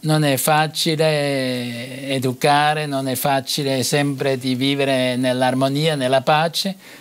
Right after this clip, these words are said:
Abbiamo bisogno anche in questo l'aiuto di Dio, e vogliamo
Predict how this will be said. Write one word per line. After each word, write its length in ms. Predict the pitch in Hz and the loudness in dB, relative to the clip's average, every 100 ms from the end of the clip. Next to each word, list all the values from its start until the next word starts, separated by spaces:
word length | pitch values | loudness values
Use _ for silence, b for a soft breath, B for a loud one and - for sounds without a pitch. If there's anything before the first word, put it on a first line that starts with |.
| B | B
Abbiamo 300 | 180 160 139 | 0 2 2
bisogno 500 | 131 120 135 127 131 | -2 -2 -2 -2 -2
anche 300 | 123 131 143 | -2 -4 -4
in 100 | 147 | -4
questo 560 | 131 113 107 - 131 120 | -2 -2 -2 -4 -6 -2
l'aiuto 520 | 120 117 120 - 127 | 0 0 -2 -4 -6
di 200 | 131 123 | -4 -6
Dio, 440 | 117 117 113 113 - - | -4 -6 -6 -10 -12 -12
e 260 | 127 120 | -10 -8
vogliamo 580 | 117 120 113 113 117 113 | -6 -6 -6 -6 -6 -8